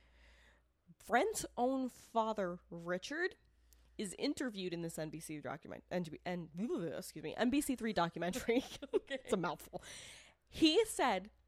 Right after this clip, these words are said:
Speaker 1: until they came to him to interview him for this documentary,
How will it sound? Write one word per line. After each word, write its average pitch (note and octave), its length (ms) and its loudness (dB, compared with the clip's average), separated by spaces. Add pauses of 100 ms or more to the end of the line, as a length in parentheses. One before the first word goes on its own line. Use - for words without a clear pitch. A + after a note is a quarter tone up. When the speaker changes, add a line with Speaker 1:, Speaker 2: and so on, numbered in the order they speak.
(240)
Speaker 1:
until B3 440 4
they D4 120 4
came A#3 340 2
to D4+ 100 2
him D4 180 6 (120)
to - 200 -2
interview A#3+ 420 -2
him D#4 160 0
for A3+ 140 2
this G#3 140 2
documentary, G#3 680 -2